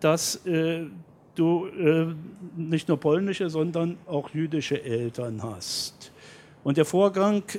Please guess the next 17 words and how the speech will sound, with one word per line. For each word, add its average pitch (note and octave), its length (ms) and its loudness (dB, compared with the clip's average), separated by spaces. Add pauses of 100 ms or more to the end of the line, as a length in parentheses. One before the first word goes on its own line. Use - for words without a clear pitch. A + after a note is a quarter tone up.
den E3+ 280 0
hat F3+ 160 0
sie, F#3 140 2
äh, E3 360 -2 (300)
in, F3 320 -2
äh, E3+ 360 0
ein E3+ 140 0
paar E3 140 0
biografischen, E3 840 0
ähm, D#3+ 320 0 (240)
Akzenten E3+ 760 0
dargestellt, F3 1080 0 (640)
ähm, D#3+ 280 2 (200)
war D#3 300 0
durchaus E3 560 -2
sehr E3+ 160 4
familiär. D#3 960 2